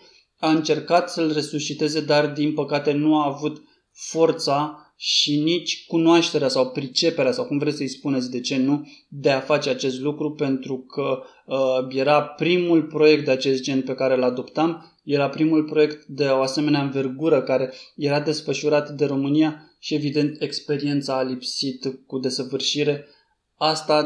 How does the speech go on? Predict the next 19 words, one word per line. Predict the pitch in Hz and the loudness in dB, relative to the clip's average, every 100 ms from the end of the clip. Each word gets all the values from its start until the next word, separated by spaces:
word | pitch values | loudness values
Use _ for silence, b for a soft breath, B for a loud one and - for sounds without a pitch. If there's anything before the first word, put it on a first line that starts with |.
| 147 | -2
dublată | 147 135 143 143 147 | -4 0 0 0 -2
de | 131 143 139 | -2 2 2
deciziile | 131 127 - 135 135 135 127 | 0 -6 -6 -8 -2 0 0
cu | 131 | 0
adevărat | 127 123 127 127 123 | -2 -2 -2 -2 -2
catastrofale | - 127 123 127 127 131 127 123 | -4 -4 -4 -4 -4 0 2 2
luate | 127 127 123 | 4 2 2
de | 120 123 127 127 | -6 -2 0 0
regimul | 127 131 131 123 | -2 -2 -2 -2
comunist, | 135 123 123 120 - b b b | -2 -2 -2 -4 -6 b b b
uh, | 143 135 127 | -4 -2 2
până | 170 156 | 2 4
ansamblul | 151 156 131 120 | 2 2 2 0
său. | 120 - 101 - _ _ _ _ _ _ | -4 -6 -8 -10 _ _ _ _ _ _
Revenind | - 156 156 147 165 170 | 0 2 4 4 4 4
la | 151 143 139 127 | 4 6 6 4
Bach | 143 131 135 | 4 2 2
unu | 135 151 | -2 0
unsprezece, | 170 170 165 160 160 | -2 -2 0 0 -2